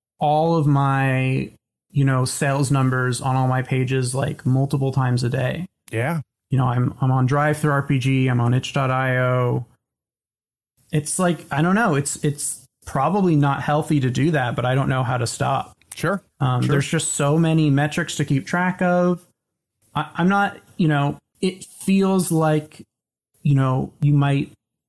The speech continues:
Speaker 1: if you, if you let it lie, you might miss something.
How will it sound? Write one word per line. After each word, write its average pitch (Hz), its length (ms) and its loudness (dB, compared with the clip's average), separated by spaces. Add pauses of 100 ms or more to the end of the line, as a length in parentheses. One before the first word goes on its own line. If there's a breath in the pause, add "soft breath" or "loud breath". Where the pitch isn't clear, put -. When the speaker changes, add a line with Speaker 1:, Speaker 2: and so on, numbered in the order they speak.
(300)
Speaker 1:
if 151 160 0
you, 156 180 0
if 170 120 0
you 151 160 4
let 190 220 2
it 175 200 -2 (220)
lie, 185 480 2
you 156 160 4
might 147 180 2
miss 147 200 2
something. - 420 -4